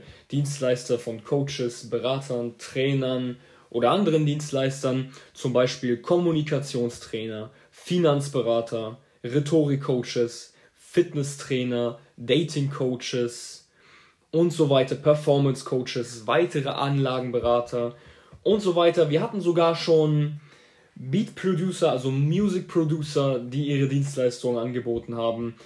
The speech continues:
Wir hatten Dienstleister von Cafés, also Shisha-Bars, äh, normalen Cafés, Gaststätten. Wir hatten sogar eine Fahrschule und so weiter. Das ist nicht die Top-Zielgruppe, aber das sind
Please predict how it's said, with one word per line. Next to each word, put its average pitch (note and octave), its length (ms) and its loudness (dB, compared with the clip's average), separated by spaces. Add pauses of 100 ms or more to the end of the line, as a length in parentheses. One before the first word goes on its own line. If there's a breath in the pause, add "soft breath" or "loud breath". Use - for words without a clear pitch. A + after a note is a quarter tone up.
(220 loud breath)
Wir A#2+ 160 2
hatten C3 580 -2 (720)
Dienstleister B2+ 1040 2
von B2 280 -4
Cafés, E3+ 580 6
also A#2 220 -4
Shisha-Bars, B2 1080 0
äh, - 120 -12
normalen C3 440 -4
Cafés, B2 800 -6
Gaststätten. A#2+ 1080 -4 (640 loud breath)
Wir A2 80 -8
hatten A#2 100 -6
sogar A#2+ 580 2
eine A#2+ 520 0
Fahrschule D#3 1000 2
und E3+ 220 0
so D#3+ 180 0
weiter. D3 460 4 (140 loud breath)
Das C3 120 -4
ist G#3+ 160 -4
nicht A3+ 160 -2
die D#3+ 100 -4
Top-Zielgruppe, D#3 760 2
aber B2+ 160 2
das B2 140 -4
sind B2 180 -6